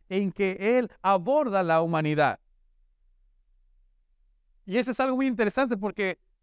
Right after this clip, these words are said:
¿cuántos de ustedes que saben qué significa o más o menos tienen una idea de lo que significa la palabra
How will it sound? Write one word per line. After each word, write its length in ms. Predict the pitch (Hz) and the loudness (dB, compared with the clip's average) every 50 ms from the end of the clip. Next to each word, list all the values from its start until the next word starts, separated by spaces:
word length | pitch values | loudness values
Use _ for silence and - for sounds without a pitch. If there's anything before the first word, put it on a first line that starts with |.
| _ | _
¿cuántos 300 | _ 269 320 330 302 349 | _ 0 0 0 0 -4
de 60 | 311 311 | -4 -6
ustedes 360 | - - 262 262 269 247 - | -4 -2 -2 -2 -2 -4 -6
que 140 | - 277 240 | -6 -6 -4
saben 260 | - 277 285 269 240 | -2 -2 -2 -2 -2
qué 80 | 262 | -4
significa 460 | 247 - 262 226 190 254 240 - 262 240 | -4 -4 -4 -2 -2 -4 -2 0 0 0
o 60 | 233 | 2
más 180 | 233 226 - | 2 0 0
o 20 | 240 | 0
menos 180 | 233 226 220 | -2 -2 -2
tienen 200 | - 240 226 226 | -2 -2 -2 0
una 140 | 220 220 220 | 0 0 0
idea 240 | 196 170 196 202 208 | 0 2 2 2 2
de 80 | 202 190 | 2 2
lo 100 | 180 - | -2 -2
que 100 | - 156 | -4 -8
significa 400 | - 175 165 151 190 185 202 196 | -6 -6 -6 -6 -6 -4 0 0
la 80 | 165 | 0
palabra 480 | - - 156 165 170 175 185 185 175 | 0 2 0 2 2 2 2 0 0